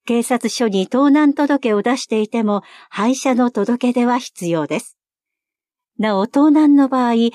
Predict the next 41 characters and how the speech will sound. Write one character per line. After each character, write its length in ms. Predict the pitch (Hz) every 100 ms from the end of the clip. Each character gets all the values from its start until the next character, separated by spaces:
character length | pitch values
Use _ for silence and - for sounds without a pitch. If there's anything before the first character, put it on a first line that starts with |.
| - -
廃 240 | - 233 233
車 180 | 247
日 160 | 214 180
は 200 | 170 175 - _ _
盗 180 | 277 302
難 260 | 302 302 294
届 440 | 269 277 269 208
の 180 | 185 185 -
届 400 | 196 269 294 294
け 140 | 285
出 0 |
日 120 | 277
に 160 | 262 302
遡 560 | 196 - 185 175 170
り 120 | 160 147
ま 140 | 143
す。 180 | - _ _ _ _ _ _ _ _ _ _ _ _ _ _ _ _ _ _ -
廃 280 | - 302
車 260 | 311 320 302
届 420 | 247 285 294 269
出 140 | 254 226
場 140 | 214
所。 280 | - 185 - _ _ _ _ _ _ -
原 260 | 175 277 254
動 200 | 254 254
機 140 | -
付 120 | -
き 220 | - 226 214
自 60 |
転 280 | 220 214 202
車、 280 | - 170 165
小 160 | 214
型 340 | 220 302 294 277
特 240 | 240 -
殊 200 | - 269
自 180 | 254 220
動 180 | 202 185
車。 300 | - 156 - _ _ _ _ _ _ 160
税 260 | 202 214
務 200 | 196 202
課、 260 | - 185